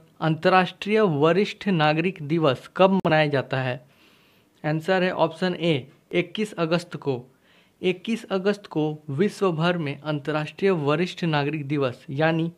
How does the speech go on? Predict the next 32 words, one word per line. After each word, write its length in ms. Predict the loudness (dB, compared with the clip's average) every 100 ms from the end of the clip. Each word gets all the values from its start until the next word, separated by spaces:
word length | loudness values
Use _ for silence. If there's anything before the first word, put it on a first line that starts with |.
| -4
इंटरनेशनल 720 | 0 0 0 -2 -2 -2 -2
सीनियर 440 | -2 -2 0 0
सिटीजन्स 680 | -2 -6 -6 -4 -2 -2 -4 -2
डे 320 | 0 0 -4 -20 -20 _
के 120 | -2 2
रूप 180 | 2 2
में 80 | 0
मनाया 340 | 2 2 0
जाता 320 | -2 -2 -4
है। 340 | -4 -6 -10 _ _ _ _ _
इस 220 | -10 -10 -8
दिवस 300 | -4 -2 -2
की 120 | -2
शुरुआत 520 | -6 -4 0 2 2 -2
सबसे 400 | -6 -4 -2 -2
पहले 460 | 0 -2 -2 -4 -6 _ _ _
अमेरिका 480 | 2 2 2 2 0
के 100 | 0
पूर्व 380 | -4 2 4 4
राष्ट्रपति 800 | 2 0 -4 -4 -4 -2 -4 -4 -10 _ _
रोनाल्ड 540 | 0 2 4 2 2 0
रीगन 340 | -2 0 2
ने 140 | 2
नाइनटीन 640 | 0 0 2 0 0 -4 -2
एटी 320 | -2 -2 -2 -2
एट 240 | -2 0
में 160 | -4 -2
मनाने 480 | -2 -2 -2 -2 -4
का 340 | -2 -2 -2 -8 _ _ _
फैसला 400 | -2 -2 0 -4
किया 260 | -2 -4 -4
था। 280 | -8 -10